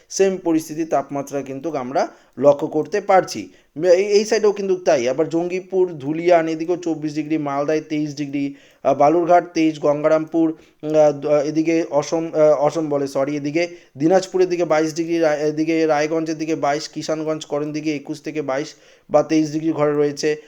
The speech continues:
আলিপুরদুয়ার, কোচবিহার এদিকেও বাইশ তেইশ ডিগ্রির মধ্যে তাপমাত্রা আমরা দেখতে পাচ্ছি, জলপাইগুড়ির দিকেও সেম, এদিকে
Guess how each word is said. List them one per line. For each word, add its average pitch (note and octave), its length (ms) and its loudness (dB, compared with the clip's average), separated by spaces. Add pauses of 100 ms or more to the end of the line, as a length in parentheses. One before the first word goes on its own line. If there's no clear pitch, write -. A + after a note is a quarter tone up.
(140)
আলিপুরদুয়ার, F3+ 760 4
কোচবিহার E3+ 520 2
এদিকেও E3+ 280 -2
বাইশ D3+ 300 -4
তেইশ D#3+ 260 -2
ডিগ্রির D#3 240 -6
মধ্যে D#3 200 -4
তাপমাত্রা D3+ 540 -6
আমরা D3 200 -6
দেখতে C#3+ 260 -6
পাচ্ছি, D3 260 -6
জলপাইগুড়ির D3 640 -4
দিকেও C#3+ 240 -4
সেম, E3 340 -4 (320)
এদিকে D#3 460 2